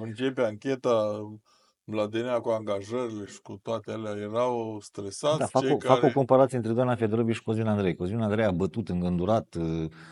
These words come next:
Speaker 2: l-am văzut la, mm, Ziua Unirii, uh, unde a și întârziat, de altfel, au început festivitățile mai târziu, pentru că, din diverse motive, a, n-a venit la timp. Doina Fedorovich ca o floare.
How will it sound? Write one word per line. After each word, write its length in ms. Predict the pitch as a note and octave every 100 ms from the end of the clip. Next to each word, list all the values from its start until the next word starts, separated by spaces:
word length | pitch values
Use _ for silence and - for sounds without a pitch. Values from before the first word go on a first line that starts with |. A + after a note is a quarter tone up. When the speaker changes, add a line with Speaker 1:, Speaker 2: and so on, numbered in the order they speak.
| -
Speaker 2:
l-am 160 | E2+ F2+
văzut 220 | F#2 G2
la, 360 | F#2+ F#2 F2+ F2
mm, 600 | E2+ E2+ F2 F2 E2+ F2
Ziua 220 | F#2 G2+
Unirii, 360 | F#2+ G2 D#2+ - - _ _ -
uh, 400 | E2+ E2 D#3 D3+ C3 C#3 - D#2+ - - F#2+ -
unde 200 | F2 F2+
a 40 |
și 120 | -
întârziat, 500 | F2+ E2+ D#2 F2+ A2
de 60 | E2
altfel, 240 | D#2+ D#2+
au 80 | D#2+
început 260 | D#2 D#2+ -
festivitățile 640 | - D#2+ D#2+ E2 E2+ F#2
mai 140 | E2+
târziu, 320 | D#2+ E2 D#2+ E2
pentru 300 | E2+ D#2 -
că, 80 | - _ _ _ _
din 180 | E2+ G2+
diverse 320 | F#2 F#2+ F2+
motive, 300 | E2+ - F2+
a, 80 | E2 D#2
n-a 280 | E2 D#2+ F2+
venit 160 | E2+ E2+
la 80 |
timp. 240 | E2 C3 - - - - -
Doina 360 | - A2 D3+ E3
Fedorovich 480 | B2+ A#2+ D#4 D4 -
ca 80 | F4
o 80 | F4
floare. 400 | - D#4+ -